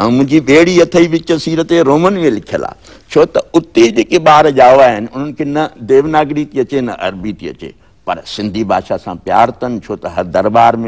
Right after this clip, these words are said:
هر آرتوار تي اتي به گرواني ٿئي ٿي، اتي به پروگرام ٿين ٿا، ته ديوناگري اسان ڏسي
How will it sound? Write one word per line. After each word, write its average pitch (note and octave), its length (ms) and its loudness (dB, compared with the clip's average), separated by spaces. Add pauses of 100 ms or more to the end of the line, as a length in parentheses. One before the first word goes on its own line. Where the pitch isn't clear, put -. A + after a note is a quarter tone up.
(140)
هر B2 220 2
آرتوار A#2 600 0
تي A2 120 -6 (500)
اتي C3+ 260 -4
به A#2 120 -4 (100)
گرواني A#2 500 -2
ٿئي A#2 240 -4
ٿي، A#2 200 -8 (160)
اتي A2+ 260 -6
به A2+ 140 -8
پروگرام A2 520 -6
ٿين G#2+ 280 -10
ٿا، G2 160 0 (380)
ته F#2+ 80 -4
ديوناگري A#2 600 0
اسان A2+ 260 -6 (440)
ڏسي B2+ 220 -6